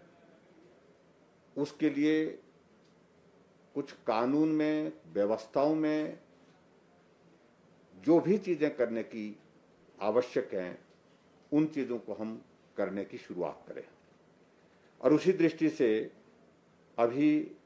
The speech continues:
जो ये किसान उत्पादन, व्यापार और वाणिज्य का ये जो बिल दो हज़ार बीस जो है, वो लोकसभा और राज्यसभा में रखा गया और उसका पारण हुआ है। मैं आदरणीय प्रधानमंत्री जी के इस निर्णय का अभिनंदन करता हूं, स्वागत करता हूं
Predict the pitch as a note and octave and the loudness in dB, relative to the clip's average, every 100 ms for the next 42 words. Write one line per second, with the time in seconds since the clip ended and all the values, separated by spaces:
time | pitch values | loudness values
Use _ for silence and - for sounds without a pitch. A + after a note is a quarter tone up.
0 | _ _ - F#2 A#2 A#2 A2+ G#2 F#2+ G2+ | _ _ -12 0 2 4 4 4 0 -6
1 | - A#2 A#2+ - A2 A2 A#2+ G#2 G2 G#2+ | -4 -2 -2 -4 -2 -2 -2 0 -2 0
2 | G#2+ G#2 G2 - - - F2 G2 A2 A2 | 0 0 0 -4 -16 -10 -4 -2 -2 -2
3 | F#2+ - - _ _ _ _ _ _ - | -2 -2 -12 _ _ _ _ _ _ -4
4 | G2 G#2 G2+ G#2 F#2 D#2+ G#2+ G#2+ F#2+ G#2+ | 0 0 0 -2 -2 -2 -4 -4 -2 -2
5 | F#2+ G2+ F#2 D#2 A2+ A#2+ - G2 F2+ F2+ | -2 -6 -6 -6 -6 -6 -6 -6 -6 -4
6 | F#2+ F2+ - - _ _ F2+ G2 - F2 | -4 -6 -10 -20 _ _ -8 -8 -6 -6
7 | F2+ E2+ F2 F2+ F#2+ F2 F2 E2+ - G#2+ | -4 -4 -8 -8 -8 -8 -8 -8 -8 -4
8 | A2+ C#3 - F2+ D#2+ - - D2+ C#2+ - | -4 -6 -8 -14 -16 -14 -12 -12 -12 -16
9 | C#2+ C2 - - _ _ - - - - | -18 -16 -18 -20 _ _ -20 -20 -20 -20
10 | - - F#2+ G2+ G#2+ G2+ G#2 F#2+ A#2 A2+ | -20 -4 -2 0 -2 -4 -6 -6 -6 -6
11 | G#2+ A#2 A#2 - B2 B2+ - - G2 G2 | -8 -8 -8 -2 0 0 -4 -10 -8 -6
12 | G#2 G#2 F#2+ E2+ - _ _ _ _ _ | -6 -4 -6 -6 -10 _ _ _ _ _
13 | _ _ _ - G#2 G#2+ B2 C3 C3 C3 | _ _ _ -8 -4 -2 -2 -2 0 -2
14 | - B2+ B2+ - A#2 B2+ C#3 B2+ - C3 | 0 -2 -2 0 0 0 -2 -4 -2 -4
15 | C3 | -4